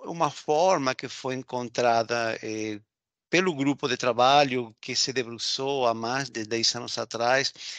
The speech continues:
é, composto pelo Ministério da Saúde, pelo, pela conep, pela Anvisa, pra tentar discriminar aquelas, é, iniciativas que, é,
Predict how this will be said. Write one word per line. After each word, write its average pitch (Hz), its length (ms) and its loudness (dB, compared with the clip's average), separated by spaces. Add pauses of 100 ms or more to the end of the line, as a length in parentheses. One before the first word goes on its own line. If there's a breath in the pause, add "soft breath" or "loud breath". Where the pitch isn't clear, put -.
(240 loud breath)
é, 113 100 -2
composto 113 640 -6
pelo 113 220 -8
Ministério 113 440 -4
da 107 120 -2
Saúde, 131 760 4
pelo, 110 920 -2
pela 110 260 0
conep, 120 640 2
pela 113 180 -2
Anvisa, 127 400 0
pra 143 220 2
tentar 151 680 2
discriminar 151 800 0 (440 loud breath)
aquelas, 135 580 0
é, 135 100 -8
iniciativas 135 960 0 (160)
que, 160 440 2 (380 loud breath)
é, 139 120 -4